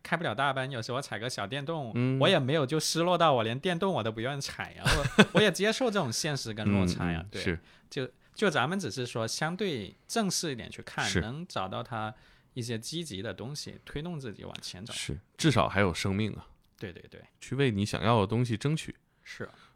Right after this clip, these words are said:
Speaker 2: 嗯。
Speaker 1: 咱们还有一个义工是那个七十大几，今年已经八十一二岁的老人家，
Speaker 2: 哦。
Speaker 1: 他还在做这个事情。
Speaker 2: 哦，他也做义工啊？
Speaker 1: 对。
Speaker 2: 太了不起了吧？
Speaker 1: 我们就，我们就想，我们小年轻去做，或者说中青年去做，不奇怪，对不对？
Speaker 2: 嗯。
Speaker 1: 就真的也会有这些人去做这个事情，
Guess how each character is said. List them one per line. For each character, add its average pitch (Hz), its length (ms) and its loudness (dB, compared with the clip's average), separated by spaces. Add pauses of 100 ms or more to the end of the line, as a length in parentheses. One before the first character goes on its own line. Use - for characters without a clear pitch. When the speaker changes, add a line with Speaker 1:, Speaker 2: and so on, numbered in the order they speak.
(140)
Speaker 2:
嗯。 87 520 -2 (160)
Speaker 1:
咱 104 180 -4
们 123 100 -4
还 117 100 -4
有 104 100 -2
一 92 120 -6
个 107 120 -8
义 117 200 -6
工 110 200 -6
是 104 320 -6
那 101 120 -6
个 98 160 -8 (320)
七 - 280 -2
十 143 120 -2
大 117 200 2
几， 104 120 -2
今 151 220 -6
年 143 140 -4
已 120 80 -4
经 104 140 -4
八 135 180 2
十 - 180 -4
一 120 80 -2
二 147 140 -4
岁 180 200 -6
的 160 60 4
老 175 300 6
人 160 120 0
家， 131 100 -2
Speaker 2:
哦。 113 40 -4
Speaker 1:
他 101 80 -6
还 101 220 -6
在 156 100 -4
做 160 160 -6
这 127 80 -8
个 107 100 -8
事 95 200 -10
情。 92 160 -14
Speaker 2:
哦， 131 100 4
他 170 160 4
也 147 100 8
做 107 140 6
义 101 100 2
工 90 240 -2
啊？ 80 280 -8
Speaker 1:
对。 90 280 -6 (460)
Speaker 2:
太 156 140 4
了 107 100 8
不 87 100 4
起 - 200 -2
了 67 100 -2
吧？ 76 160 -6
Speaker 1:
我 135 60 0
们 165 100 0
就， 226 80 2
我 - 20 2
们 - 20 2
就 - 0 -
想， 110 380 -2 (120)
我 147 180 0
们 185 100 4
小 190 200 4
年 131 120 2
轻 240 240 0
去 254 200 -2
做， 180 280 4
或 175 160 4
者 143 60 4
说 160 160 2
中 226 300 0
青 233 200 0
年 131 200 2
去 165 120 -4
做， 180 220 -2
不 269 160 -2
奇 - 160 0
怪， 123 240 4
对 120 100 0
不 101 140 -4
对？ 92 280 0
Speaker 2:
嗯。 120 300 2
Speaker 1:
就 226 140 0
真 233 180 -2
的 240 80 0
也 143 140 2
会 165 160 0
有 127 180 0
这 151 140 -2
些 143 80 2
人 123 160 -2
去 139 140 -4
做 208 200 -2
这 147 120 0
个 113 60 2
事 117 200 -4
情， 104 260 -8